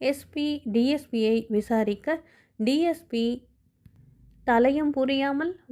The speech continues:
வாலும் புரியாமல் தத்தளித்தார். டி எஸ் பி இன்ஸ்பெக்டரை விரட்ட, இன்ஸ்பெக்டர் எஸ் ஐயை விரட்ட,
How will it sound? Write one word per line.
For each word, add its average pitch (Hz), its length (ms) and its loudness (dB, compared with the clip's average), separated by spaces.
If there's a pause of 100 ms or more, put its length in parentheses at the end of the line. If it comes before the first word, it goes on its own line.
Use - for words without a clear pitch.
வாலும் 269 480 2
புரியாமல் 226 720 0 (520)
தத்தளித்தார். 226 800 0 (420)
டி 285 180 -2
எஸ் 349 240 -6
பி 269 240 -6
இன்ஸ்பெக்டரை 233 760 -2
விரட்ட, 247 340 0 (240)
இன்ஸ்பெக்டர் 226 800 -2 (160)
எஸ் 247 320 -2
ஐயை 247 520 0
விரட்ட, 208 360 -2